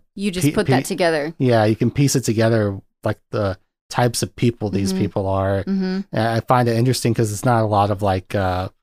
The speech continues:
Speaker 2: it's not your classic storytelling where you, like, "Tony Leung's a really good guy. He,
Speaker 1: <laughs>
Speaker 2: he caught the lollipop as the child was dropping it and gave it to him. We, we really like him," or whatever. But instead, you just, like, feel for the guy
Speaker 1: Yeah.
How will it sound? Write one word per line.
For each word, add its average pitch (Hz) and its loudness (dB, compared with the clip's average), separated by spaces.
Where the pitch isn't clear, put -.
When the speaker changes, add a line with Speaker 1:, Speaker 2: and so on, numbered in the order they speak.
Speaker 2:
it's - -4
not 175 4
your 143 2
classic - 2
storytelling 113 0
where 98 -2
you, 98 -2
like, 95 -6
"Tony 160 4
Leung's 143 2
a 107 -2
really 123 2
good 220 4
guy. 143 4
He, 117 2
Speaker 1:
<laughs> - -18
Speaker 2:
he 123 0
caught 151 4
the 156 4
lollipop 147 4
as 117 2
the 135 4
child 127 4
was 131 2
dropping 120 2
it 135 0
and 139 4
gave 135 6
it 110 -2
to 110 0
him. 101 -2
We, 143 4
we 185 8
really 147 6
like 160 4
him," 107 2
or 107 2
whatever. 104 2
But 110 0
instead, 127 0
you 123 4
just, 117 0
like, 120 0
feel 143 6
for 127 0
the 113 0
guy 95 2
Speaker 1:
Yeah. 165 0